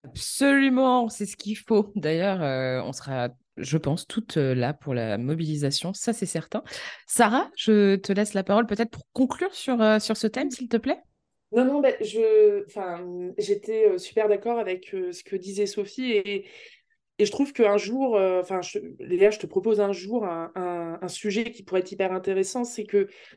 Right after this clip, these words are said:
Speaker 2: en fait, tout ça, ça, ça re-questionne aussi, euh, qui aujourd'hui est représenté dans le monde féministe, qui a la parole, qui a la visibilité.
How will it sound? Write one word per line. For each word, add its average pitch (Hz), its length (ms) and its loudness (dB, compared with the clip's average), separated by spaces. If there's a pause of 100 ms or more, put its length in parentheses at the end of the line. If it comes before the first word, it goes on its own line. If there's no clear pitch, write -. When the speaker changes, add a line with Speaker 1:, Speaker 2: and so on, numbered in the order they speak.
(120)
Speaker 2:
en 208 80 0
fait, 262 140 2
tout 269 100 -4
ça, 269 180 2
ça, 226 300 0 (280)
ça - 160 -2
re-questionne 240 680 0
aussi, 226 460 -4
euh, 190 240 0
qui - 240 -6
aujourd'hui 220 540 0
est 233 40 2
représenté 202 520 -2
dans 202 120 -4
le 185 60 -8
monde 196 140 -8
féministe, 202 680 -2
qui - 180 -2
a 214 60 4
la 208 100 2
parole, 208 400 -2
qui 220 140 -4
a 208 60 2
la 196 100 -2
visibilité. 196 840 -8